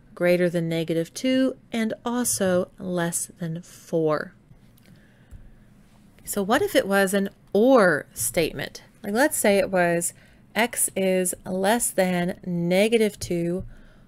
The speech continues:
or X is greater than or equal to one.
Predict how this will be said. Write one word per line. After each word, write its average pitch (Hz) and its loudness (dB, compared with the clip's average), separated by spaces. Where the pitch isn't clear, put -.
or 240 6
X 190 -2
is 185 2
greater 220 4
than 190 2
or 196 -6
equal 226 -4
to 214 -4
one. 175 -2